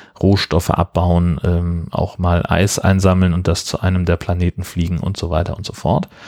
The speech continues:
Und das ist wohl auch alles nicht ganz ungefährlich und die Bedingungen, äh, unter denen die da, äh, leben müssen, sind auch nicht so gut, weil's halt, äh,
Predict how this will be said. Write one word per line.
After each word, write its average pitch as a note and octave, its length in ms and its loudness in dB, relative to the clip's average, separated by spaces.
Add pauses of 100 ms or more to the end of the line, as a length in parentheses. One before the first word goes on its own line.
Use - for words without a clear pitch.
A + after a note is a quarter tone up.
(480)
Und G2 240 2
das F#2 140 2
ist G2 160 0
wohl - 120 2
auch F#2+ 240 0
alles G2 280 2
nicht F#2 140 0
ganz E2 200 0
ungefährlich A#2+ 640 2
und F#2+ 140 -2
die G#2 40 -4
Bedingungen, A#2 720 2
äh, - 40 -2
unter G2 340 0
denen F#2+ 260 4
die F#2 100 2
da, F#2 340 4
äh, - 560 -4
leben G2 360 4
müssen, F#2+ 360 2
sind F#2 200 0
auch A2 120 4
nicht A2+ 140 2
so F#2+ 100 0
gut, G#2+ 300 0
weil's F#2 260 2
halt, F#2 320 0
äh, E2 240 -4